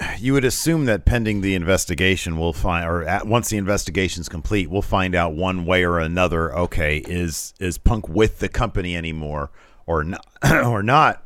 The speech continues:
<clears throat> The injury kinda complicates things in that they could theoretically not tell us jack shit,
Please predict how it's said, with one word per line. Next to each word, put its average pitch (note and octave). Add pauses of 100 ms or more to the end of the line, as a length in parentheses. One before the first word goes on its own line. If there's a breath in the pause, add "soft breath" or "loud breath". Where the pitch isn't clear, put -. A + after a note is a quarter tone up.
<clears throat> -
The G2
injury A2+
kinda G2
complicates F2
things E2
in D#2+
that D#2+ (960)
they E2+
could G#2+
theoretically F2
not E2
tell D#2+
us C#2+
jack D2+
shit, A#2